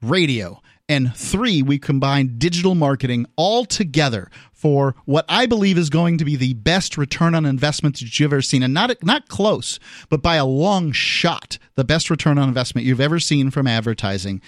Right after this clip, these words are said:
And I want you to go to one two three dot free talk live dot com and take a look. Get involved. This is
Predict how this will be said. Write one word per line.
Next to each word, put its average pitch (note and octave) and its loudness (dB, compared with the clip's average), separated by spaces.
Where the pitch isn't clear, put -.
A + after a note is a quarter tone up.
And C#3 2
I D3+ 0
want E3 2
you G#3+ 2
to F#3+ 2
go - 0
to C3+ 2
one D#3+ 4
two F3 0
three A#2+ -2
dot A#2+ -2
free D3 -2
talk C3 0
live A2+ 0
dot A2 -2
com G#2 0
and C3 0
take D#3+ 2
a E3 2
look. A#2+ -4
Get G#3+ 2
involved. D#3 2
This C3+ 0
is D3+ 0